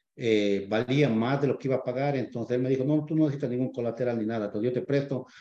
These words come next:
sinceramente, y yo le dije, "No, pero yo tengo que estar lo más pronto posible", le dije, "No, no te preocupes, en dos semanas la hacemos el cierre". Le llamó a la, a la, a la,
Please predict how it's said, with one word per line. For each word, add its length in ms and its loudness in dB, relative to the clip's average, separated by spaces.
sinceramente, 640 6
y 100 2
yo 120 8
le 80 8
dije, 140 4
"No, 120 6
pero 140 2
yo 140 8
tengo 140 4
que 80 -4
estar 140 0
lo 120 0
más 160 -2
pronto 260 -4
posible", 240 2
le 60 2
dije, 120 2
"No, 120 2
no 100 4
te 80 0
preocupes, 480 -6
en 160 -2
dos 180 6
semanas 380 6
la 60 2
hacemos 320 2
el 60 -8
cierre". 340 0
Le 100 0
llamó 640 2
a 80 -2
la, 180 -2
a 160 -6
la, 420 -2
a 100 -2
la, 480 0